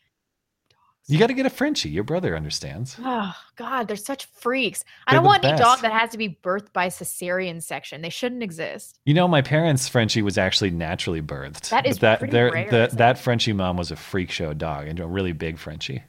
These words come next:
Speaker 2: I just don't like, I don't like any of it. There's, like, this bulldog that comes to the dog park, and he's got, like, a cherry eye, and his tongue's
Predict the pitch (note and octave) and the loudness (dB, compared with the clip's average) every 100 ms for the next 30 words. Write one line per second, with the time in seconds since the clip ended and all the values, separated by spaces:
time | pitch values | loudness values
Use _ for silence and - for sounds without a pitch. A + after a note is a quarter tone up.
0 | _ _ _ _ _ _ - E4+ - G#3 | _ _ _ _ _ _ -20 -20 -20 -20
1 | G#3+ - _ - _ D#4 C#4 _ _ _ | -20 -20 _ -20 _ _ _ _ _ _
2 | B3+ A#3+ _ C#4+ E4+ E4+ C#4+ F#3 F#3 G3+ | _ -20 _ -6 -2 -2 -2 -2 0 2
3 | A3+ G#3+ G#3+ G3 - G3 G3 G3 E3+ E3+ | 4 4 4 0 -2 -6 -6 -6 -6 -2
4 | E3 F3 F3 F#3 F3+ F3+ G3 G3 - F3+ | 0 0 0 -2 -2 -6 -6 -4 -4 -4
5 | F3 - - D#3+ F3 E3+ E3 F3 E3+ E3 | -6 -8 -6 -2 -2 0 2 2 0 -6
6 | - - F3+ F#3 | -8 -4 -4 -4